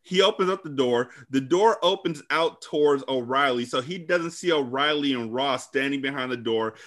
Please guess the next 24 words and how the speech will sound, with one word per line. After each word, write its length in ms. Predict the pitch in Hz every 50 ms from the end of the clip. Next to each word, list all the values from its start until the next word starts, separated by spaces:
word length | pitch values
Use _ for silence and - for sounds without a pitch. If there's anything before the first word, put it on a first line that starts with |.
| - _ _
He 200 | - - 170 147
comes 400 | - - - 202 208 208 202 -
out 240 | - 160 165 160 -
the 80 | 147
door. 460 | 139 127 127 139 135 123 117 113 113 - - - - -
O'Reilly 420 | 127 123 120 139 160 190 208 202 202
takes 260 | - 226 185 170 -
a 60 | 147
metal 420 | 127 127 127 139 151 170 175 170 156
laundry 460 | 139 143 151 160 170 156 131 135 123
basket 600 | 113 110 117 120 120 120 123 - - 123 120 - - -
and 240 | 131 123 120 123 127
literally 500 | 131 147 156 156 147 139 131 127 120 117 - _
domes 500 | - - 147 185 185 185 180 165 143 120
this 240 | 110 127 123 123 -
white 340 | 110 117 117 120 120 110 107
boy 280 | 120 123 120 117 113 113
in 80 | 110
the 120 | 110 107 113
head, 440 | 120 127 135 135 139 127 110 104
just 240 | 107 113 113 - -
takes 280 | - 151 151 143 - -
him 140 | 127 113 117
out. 260 | 123 120 107 92